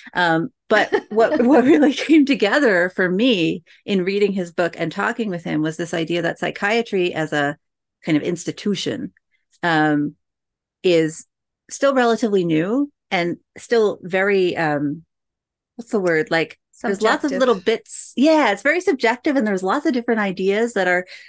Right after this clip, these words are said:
Speaker 1: I think, for many of us as lay people, or I can speak for myself anyway, as a lay person, my mother's an E R nurse. So I have, I guess, that little sideways view into what nursing looks like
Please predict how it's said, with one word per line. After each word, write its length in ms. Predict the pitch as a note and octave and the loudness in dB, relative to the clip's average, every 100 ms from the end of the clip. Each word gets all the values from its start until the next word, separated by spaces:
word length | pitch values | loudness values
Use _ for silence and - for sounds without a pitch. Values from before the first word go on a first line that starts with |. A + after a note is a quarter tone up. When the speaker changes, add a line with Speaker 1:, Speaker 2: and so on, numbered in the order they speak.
| - _ - | -20 _ -2
Speaker 1:
I 120 | A3+ | -2
think, 200 | C4 C#4+ | 0 -2
for 140 | - A#3+ | 0 0
many 300 | G#3+ B3 C4+ | 2 2 2
of 80 | |
us 160 | G#3+ G#3 | 0 -2
as 120 | F3 | -4
lay 280 | D#3+ F3 C4 | -2 0 -2
people, 580 | - D#3+ - D#3 F3+ - _ _ _ G3+ | -2 -6 -4 -6 -6 -10 _ _ _ -2
or 100 | F#3+ | 0
I 60 | |
can 120 | A3+ | 0
speak 200 | G3+ C4 | -2 -2
for 80 | A#3 | -2
myself 340 | F3+ - G#3 G#3 | -4 -2 -4 -4
anyway, 280 | E3+ D#3+ | -2 -2
as 100 | D#3+ | -2
a 60 | D#3+ | -2
lay 220 | D#3 E3+ | -2 -2
person, 520 | F#3+ F3+ - D#3+ D#3+ | -4 -6 -4 -4 -4
my 160 | F3+ F3 | -4 -4
mother's 440 | F#3+ G#3+ G3+ F#3+ | -2 -2 -2 -4
an 120 | - E3 | -6 -4
E 100 | E3 | -2
R 140 | D#3+ | -2
nurse. 460 | D#3 E3+ - - _ _ _ | -2 -4 -8 -12 _ _ _
So 220 | - F3+ D#3+ | -6 -2 -2
I 160 | F3+ | -2
have, 200 | F#3+ F#3+ | -4 -4
I 100 | F3+ | -2
guess, 160 | F3+ F3+ | -2 -2
that 180 | E3+ E3 | -4 -2
little 440 | F#3 F3+ F3 - | -2 0 -2 -6
sideways 580 | - F3+ E3+ F#3 E3+ E3 | -8 -4 -2 -2 -2 -2
view 280 | D#3+ D3+ D3+ | -2 -4 -4
into 220 | D#3+ E3+ | -8 -4
what 160 | D#3+ D3+ | -4 -2
nursing 400 | D#3 D#3+ F3 D3+ | -2 -2 -4 -4
looks 240 | D3 - | -4 -6
like 320 | C#3+ C#3+ D3+ | -6 -6 -8